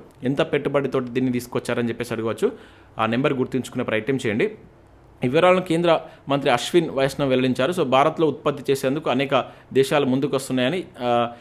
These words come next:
ఈ రంగంలో పెట్టుబడులు పెడు-, పెడుతున్నాయని చెప్పేసి ఆయన పేర్కొన్నట్లు ఇక్కడ చూడవచ్చు. ఇక్కడ మనం ఇక మన తెలంగాణలో కనుక చూసినట్లయితే తెలంగాణలో జహీరాబాద్ and ఏపీలో ఓర్వకల్లు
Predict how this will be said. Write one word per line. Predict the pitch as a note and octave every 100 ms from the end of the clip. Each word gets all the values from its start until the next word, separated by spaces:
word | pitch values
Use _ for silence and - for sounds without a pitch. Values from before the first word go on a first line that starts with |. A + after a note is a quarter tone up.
| - -
ఈ | C3
రంగంలో | C#3 D#3 E3 E3
పెట్టుబడులు | C#3 D3 D3+ D3
పెడు-, | C#3 C3+ C3 - B2 -
పెడుతున్నాయని | C#3 C#3 C#3 C3 B2+
చెప్పేసి | B2 B2+ C3+
ఆయన | B2+
పేర్కొన్నట్లు | A#2+ A#2 A#2 A2+ A2+
ఇక్కడ | E3+ C#3+
చూడవచ్చు. | F2+ D#2+ -
ఇక్కడ | C#3 D3+
మనం | D3+ D3 B2 -
ఇక | C#3+
మన | C#3+
తెలంగాణలో | C3+ D3 E3+ E3+ E3 D#3+
కనుక | D3+ C#3+ C3+
చూసినట్లయితే | C#3+ C#3 C3+ A#3+ - - -
తెలంగాణలో | C#3 D#3+ E3+ E3 D#3+ F3
జహీరాబాద్ | C3+ C3+ E3 D#3+ C3+ A#2 - - - -
and | B2+
ఏపీలో | C3+ D#3 F3 E3 C3+ - -
ఓర్వకల్లు | B2+ D3 E3 E3 D#3 G3